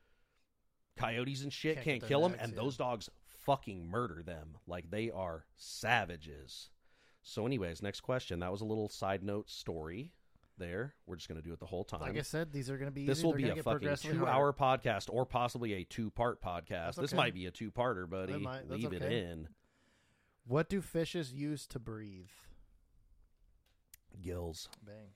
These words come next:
Speaker 1: I'm telling you, I'm fucking locked in right now.
Speaker 2: You are locked in. I'm impressed, man. You're fucking hundred percent right now. If you're
Speaker 1: Uh,
Speaker 2: following
Speaker 1: well
Speaker 2: along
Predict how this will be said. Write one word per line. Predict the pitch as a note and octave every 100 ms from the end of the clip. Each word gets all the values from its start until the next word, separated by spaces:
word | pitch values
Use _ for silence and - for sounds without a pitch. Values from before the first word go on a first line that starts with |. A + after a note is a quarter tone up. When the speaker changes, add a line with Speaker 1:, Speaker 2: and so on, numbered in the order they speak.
| _ _ _ _ _ _ _ _ _ _ _ _ -
Speaker 1:
I'm | D3
telling | C#3+ G2+
you, | F#2+
I'm | G#2+
fucking | - - A#2 F2+
locked | E2+ E2+ D#2+ D#2+
in | D#2
right | D#2 D2
now. | D#2 D#2+ D#2+
Speaker 2:
You | C3
are | F#3+
locked | D#3+ B2 -
in. | A#2+
I'm | A#2 D3
impressed, | A#2 C3+ C3+
man. | A2+ A2 A2+
You're | A2+
fucking | - A#2 A#2+ G#2
hundred | A#2 B2
percent | A#2 A#2 C3
right | A2+
now. | A2+
If | A2 C3
you're | C3
Speaker 1:
Uh, |
Speaker 2:
following | E3+ E3+ E3
Speaker 1:
well |
Speaker 2:
along | E3+ G3 A#3